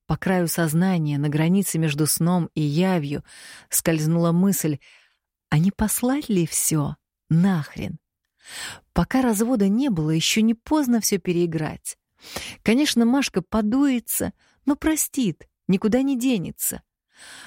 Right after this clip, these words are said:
Раз он сможет простить ее взбрык, то и она одумается. А Ксения? Папа ей другого мужа купит. Правда, его, скорее всего, с работы турнут,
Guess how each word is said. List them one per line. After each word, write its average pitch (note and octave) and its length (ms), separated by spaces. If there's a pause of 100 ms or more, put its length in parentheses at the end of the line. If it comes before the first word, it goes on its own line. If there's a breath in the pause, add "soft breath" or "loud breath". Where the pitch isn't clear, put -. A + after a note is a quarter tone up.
(120 loud breath)
Раз F3 340 (140)
он G#3+ 260
сможет F3+ 500
простить E3+ 420
ее D#3+ 160
взбрык, E3 500 (400 soft breath)
то D#4+ 120
и C#4 200
она A#3+ 340
одумается. F#3 720 (560 loud breath)
А F#3+ 140
Ксения? A3 640 (720)
Папа C#4+ 240
ей A#3 160
другого G#3 480
мужа C#3+ 260
купит. - 460 (520 loud breath)
Правда, F3 640
его, F#3 340
скорее F3+ 360
всего, F3 280
с - 100
работы E3+ 340
турнут, F#3 560